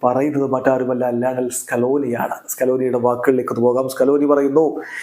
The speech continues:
"ഒരുപാട് കോച്ചുമാർ എനിക്ക് ഇഷ്ടമാണ്, പെപ് ഗാർഡിയോള, ഡിസർബി, സിമോൺ ഇൻസാഗി, സ്പെല്ലേറ്റി,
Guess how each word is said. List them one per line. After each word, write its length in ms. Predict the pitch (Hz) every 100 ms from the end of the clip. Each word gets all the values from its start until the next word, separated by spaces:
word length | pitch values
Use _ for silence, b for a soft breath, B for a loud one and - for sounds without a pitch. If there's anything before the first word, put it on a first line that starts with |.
| B B 170
"ഒരുപാട് 320 | 226 240 240
കോച്ചുമാർ 400 | 233 226 214 208
എനിക്ക് 180 | 196 196
ഇഷ്ടമാണ്, 540 | 190 185 135 120 117
പെപ് 200 | 143 143
ഗാർഡിയോള, 520 | 147 135 127 120 120 123 - 135 127
ഡിസർബി, 640 | 147 143 135 123 123 120 B B B 120
സിമോൺ 520 | 120 - 143 151 180
ഇൻസാഗി, 760 | 180 147 151 131 127 120 123 -
സ്പെല്ലേറ്റി, 920 | - - 143 165 180 175 131 117 117